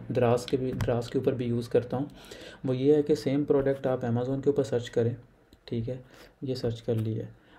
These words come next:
अब ये वाला जो ब्रांड है ना, इसकी आपने copy नहीं करनी, के मार्ट, क्योंकि ये already TikTok के ऊपर sale कर रहा है,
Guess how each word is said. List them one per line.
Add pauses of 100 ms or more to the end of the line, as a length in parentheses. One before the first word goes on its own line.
अब
ये
वाला
जो
ब्रांड
है
ना,
इसकी
आपने
copy
नहीं
करनी,
के
मार्ट,
क्योंकि
ये
already
TikTok
के
ऊपर
sale
कर
रहा
है,